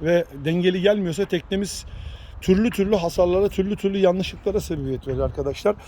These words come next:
Size bununla ilgili küçük bir sır vereceğim. Ben şöyle yapıyorum. Ee, siz nasıl yaparsınız bilmiyorum. Şimdiye kadar da çalıştığım bütün profesyonel arkadaşlara bunu,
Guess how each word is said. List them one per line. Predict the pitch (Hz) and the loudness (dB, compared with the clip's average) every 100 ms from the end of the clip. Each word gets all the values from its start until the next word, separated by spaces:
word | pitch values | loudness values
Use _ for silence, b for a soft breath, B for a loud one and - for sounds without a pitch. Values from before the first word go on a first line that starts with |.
| B B | B B
Size | - 226 226 | -2 2 6
bununla | 233 226 | 8 8
ilgili | 220 214 214 | 8 4 0
küçük | - 180 240 220 | -4 -6 -6 -4
bir | |
sır | 196 214 202 | -2 2 4
vereceğim. | 160 139 180 220 - - | 4 4 2 0 -6 -12
Ben | 151 135 202 220 | -2 6 8 8
şöyle | 214 196 180 | 2 4 6
yapıyorum. | 156 135 147 156 226 233 165 | 6 4 2 2 0 -4 -4
Ee, | 160 147 | -4 -4
siz | 165 190 | -4 -2
nasıl | 170 - | -2 2
yaparsınız | 151 160 139 160 147 156 | 2 2 0 0 -2 0
bilmiyorum. | 170 147 175 196 B B B | 2 4 2 0 B B B
Şimdiye | - 175 160 | -2 0 4
kadar | 170 165 156 | 8 8 8
da | 160 151 | 4 4
çalıştığım | 160 160 - 170 156 | -2 -2 -4 -4 -4
bütün | 196 175 | -4 -4
profesyonel | - 147 147 165 165 | -2 -2 -2 0 2
arkadaşlara | 143 127 139 123 143 143 | 2 0 -4 -2 -2 -2
bunu, | 143 175 | 0 -2